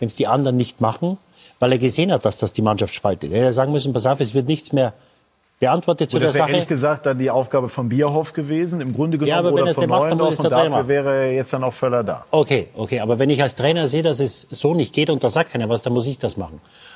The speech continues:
Speaker 1: Und dann sage ich, „Schick die alle zu mir, wir machen nichts, ich entscheide, was wir machen. Und wir machen das oder das, aber zumindest triffst du eine Entscheidung.“ Da hat man sich in der Führung, und da nehme ich den Trainer mit rein, hat man sich hinter der Mannschaft versteckt. Und die andere Sache ist,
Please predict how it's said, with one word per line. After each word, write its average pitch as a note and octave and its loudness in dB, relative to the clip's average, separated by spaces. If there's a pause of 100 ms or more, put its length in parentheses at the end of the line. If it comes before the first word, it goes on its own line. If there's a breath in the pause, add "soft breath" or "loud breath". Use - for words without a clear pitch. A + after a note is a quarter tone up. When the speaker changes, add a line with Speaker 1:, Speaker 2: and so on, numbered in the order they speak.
(140 loud breath)
Speaker 1:
Und G#2+ -2
dann A#2+ 2
sage C3+ 4
ich, A#2+ -2
„Schick F3+ -2
die D3+ -2
alle C#3 2
zu - -6
mir, D3+ 2
wir C3 2
machen D3+ 0
nichts, - -4
ich G3+ 0
entscheide, C#3+ 0
was B2+ 0
wir C3 0
machen. A2+ -2 (500)
Und A#2 -2
wir B2+ 4
machen B2+ 0
das E3 0
oder A#2+ 2
das, D#3 -2 (460 loud breath)
aber A#2+ 0
zumindest D#3 2
triffst D#3 0
du D3 -2
eine C3+ 2
Entscheidung.“ A2+ 0 (480 soft breath)
Da G#2 0
hat B2+ 2
man C#3+ 2
sich D#3 -2
in B2 -2
der A#2 0
Führung, F3+ 0
und A#2+ -6
da B2 4
nehme B2+ 2
ich - -4
den G#2+ -2
Trainer B2+ 2
mit A#2 0
rein, C#3 0
hat C3+ 0
man C#3+ -2
sich C3 0
hinter B2+ -2
der B2 0
Mannschaft C3+ 0
versteckt. - -6
Und G2+ -2
die A#2 -2
andere D3+ 2
Sache C#3+ 2
ist, D#3+ -2